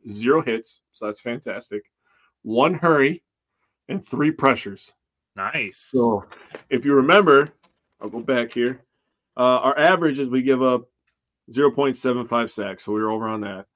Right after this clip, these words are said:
Speaker 2: Yeah.
Speaker 1: Uh, we give up one point seven five hits, so under on that, or a little over on, or no, under on that. We gave up
Speaker 2: Under,
Speaker 1: zero
Speaker 2: yeah.
Speaker 1: hits.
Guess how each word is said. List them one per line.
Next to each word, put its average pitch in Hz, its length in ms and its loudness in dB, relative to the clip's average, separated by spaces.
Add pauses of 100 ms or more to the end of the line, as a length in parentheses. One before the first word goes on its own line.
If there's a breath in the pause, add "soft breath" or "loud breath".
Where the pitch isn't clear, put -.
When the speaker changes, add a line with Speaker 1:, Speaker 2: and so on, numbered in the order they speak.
(260)
Speaker 2:
Yeah. 110 100 -2 (240)
Speaker 1:
Uh, 110 60 -6 (840)
we 123 160 -2
give 123 220 2
up 120 180 0
one 131 220 -2
point 139 240 -4
seven 131 220 -2
five 117 280 0
hits, 110 420 -6 (220)
so 104 380 -4 (260)
under 123 260 0
on 120 120 0
that, 110 280 -8
or 113 80 -2
a 104 80 -2
little 117 260 -2
over 104 180 -6
on, 98 180 -12 (100)
or 120 120 -2
no, 127 160 2
under 131 220 2
on 107 80 -4
that. 104 140 -4
We 107 80 -6
gave 113 140 -4
up 123 80 -6
Speaker 2:
Under, 101 40 -8 (100)
Speaker 1:
zero 127 60 -4
Speaker 2:
yeah. 123 140 -4
Speaker 1:
hits. 113 80 -16